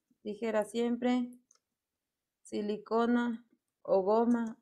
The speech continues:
¿sí? Lo que usted tenga en casita nos sirve. ¿Ya? Perfecto.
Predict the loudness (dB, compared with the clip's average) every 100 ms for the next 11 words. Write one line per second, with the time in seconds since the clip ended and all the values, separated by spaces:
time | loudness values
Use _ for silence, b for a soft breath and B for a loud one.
0 | _ _ _ _ _ -6 -4 -4 -2 -2
1 | -2 -10 -4 -4 -2 -2 0 -2 -2 -2
2 | -2 -4 -2 -2 -6 -10 -10 _ _ _
3 | _ _ _ _ _ _ _ _ _ -6
4 | -2 -2 -4 -12 _ _ _ _ _ _
5 | _ _ _ _ _ _ _ _ _ -6
6 | -4 -6 -8 -16 -18 _